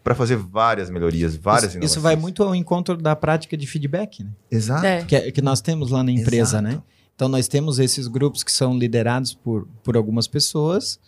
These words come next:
Speaker 1: Uhum.
Speaker 2: e, e todo mundo recebe, fe-,
Speaker 3: Uhum.
Speaker 2: recebe feedback contínuo,
Speaker 3: Isso é
Speaker 2: né?
Speaker 3: importante.
Speaker 2: Então, isso, essas, essas perguntas estão dentro do feedback,
Speaker 1: Que legal.
Speaker 2: né?
Speaker 3: É.
Speaker 2: Então, a, da mesma forma que o feedback é, é do líder pro liderado,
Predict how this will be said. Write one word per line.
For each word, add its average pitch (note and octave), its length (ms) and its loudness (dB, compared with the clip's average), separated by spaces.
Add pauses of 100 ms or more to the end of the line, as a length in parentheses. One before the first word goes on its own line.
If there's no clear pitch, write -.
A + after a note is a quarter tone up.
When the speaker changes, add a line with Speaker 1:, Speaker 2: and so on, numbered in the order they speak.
(220)
Speaker 1:
Uhum. G2+ 180 -2
Speaker 2:
e, C3+ 300 0
e B2+ 40 2
todo G3+ 280 2
mundo E3+ 240 -2
recebe, B2+ 800 0 (100)
fe-, - 220 -6
Speaker 3:
Uhum. G3+ 60 0
Speaker 2:
recebe C3 320 2
feedback G#2 640 -4
contínuo, G#2+ 420 0
Speaker 3:
Isso F#2 160 2
é - 20 2
Speaker 2:
né? B2 60 0
Speaker 3:
importante. F3+ 560 -4
Speaker 2:
Então, C3 280 2
isso, F3 460 0
essas, C#3 400 0
essas B2 260 0
perguntas D3 520 2
estão C3+ 340 2
dentro A#2+ 260 0
do A2 80 0
feedback, G#2+ 520 0
Speaker 1:
Que D#2+ 80 -6
legal. G2 80 -4 (340)
Speaker 2:
né? G3 80 -2
Speaker 3:
É. - 0 -
Speaker 2:
Então, E3 320 4
a, C3+ 300 -2
da C3 160 4
mesma F3+ 340 0
forma E3 320 0
que D3+ 140 -2
o - 20 0
feedback C3 840 0
é, A2 500 -2
é A#2+ 160 0
do A#2 140 0
líder F3 440 2
pro A#2+ 140 -6
liderado, A2+ 760 -2